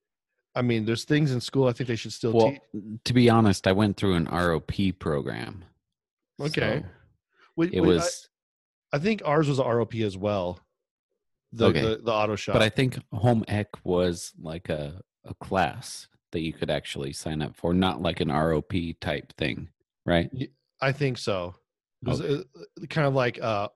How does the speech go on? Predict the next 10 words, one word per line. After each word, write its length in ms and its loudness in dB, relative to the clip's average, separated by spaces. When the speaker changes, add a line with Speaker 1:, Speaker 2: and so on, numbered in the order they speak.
Speaker 1:
art, 480 -2
and 260 -10
I 440 -20
think 100 -2
it 40 2
was 100 2
an 80 0
elective 600 -2
for 120 -6
sure. 420 -2